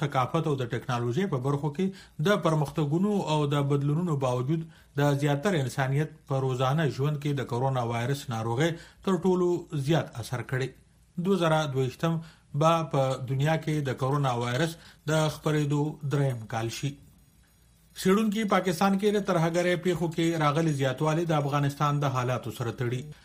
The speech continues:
او مطبوعاتي رپورټونه وایي، د کال دوه زره یوویشتم اګست په میاشت کې د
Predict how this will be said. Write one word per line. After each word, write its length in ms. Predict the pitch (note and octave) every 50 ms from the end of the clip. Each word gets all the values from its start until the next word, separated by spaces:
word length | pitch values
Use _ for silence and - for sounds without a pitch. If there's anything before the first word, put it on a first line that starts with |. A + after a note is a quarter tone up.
| - - - - F#3
او 40 | G#3 G#3
مطبوعاتي 480 | G3 F#3 D#3+ D#3+ E3+ E3 D#3+ D#3+ F#3 F3
رپورټونه 460 | E3+ D#3+ E3 D#3 C#3+ D#3+ D#3+ D#3+ D#3 D#3
وایي، 240 | D#3 D#3+ E3+ F3 D#3+ - D3 C#3+
د 80 | D#3 D#3 D#3 D#3 D3+ C#3 - - - _ _ _ - - - -
کال 180 | F3 E3+ D#3+ D#3+
دوه 100 | D3 E3 D#3+ E3
زره 160 | D#3+ D#3 D#3 D#3 D3+ C#3+
یوویشتم 520 | C3+ C3 C3+ B2+ - - - - F#3 F#3 F#3 - - - - _ _ _ - D3+
اګست 360 | D3 D3+ F#3 F#3 F#3+ - - - _ -
په 120 | D3+ C#3+
میاشت 320 | C#3+ D3 D#3+ E3+ E3 - - -
کې 200 | D3 D#3+ F3 F3
د 80 | E3